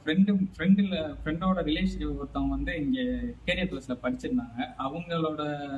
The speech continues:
ரெஃபரன்ஸ் தான் இங்க வந்திருந்தேன். அவங்க வந்து இப்ப சிவகாசி நியர்பை வந்து ஒரு ஷாப் வச்சிருக்காங்க, நல்லா ரன் ஆகுதுன்னு சொல்லியிருந்தாங்க. So, நான் வந்து இப்ப சேர்ந்தது வந்து மார்ச்ல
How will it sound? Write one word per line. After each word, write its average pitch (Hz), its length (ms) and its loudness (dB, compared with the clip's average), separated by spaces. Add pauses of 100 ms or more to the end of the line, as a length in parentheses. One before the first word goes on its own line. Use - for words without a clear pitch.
(120)
ரெஃபரன்ஸ் 147 400 0
தான் 151 140 -2
இங்க 127 120 0
வந்திருந்தேன். 127 420 0
அவங்க 170 280 2
வந்து 170 180 0
இப்ப 139 400 0
சிவகாசி 175 420 -4
நியர்பை 147 360 -2
வந்து 143 220 -2
ஒரு 127 220 -4
ஷாப் 151 180 0
வச்சிருக்காங்க, 127 440 2
நல்லா 131 180 2
ரன் 135 180 -4
ஆகுதுன்னு 143 320 -4
சொல்லியிருந்தாங்க. 123 400 -2 (500)
So, 170 160 -4
நான் 156 120 4
வந்து 175 440 2
இப்ப 156 400 0
சேர்ந்தது 185 500 0
வந்து 170 200 4
மார்ச்ல 156 280 0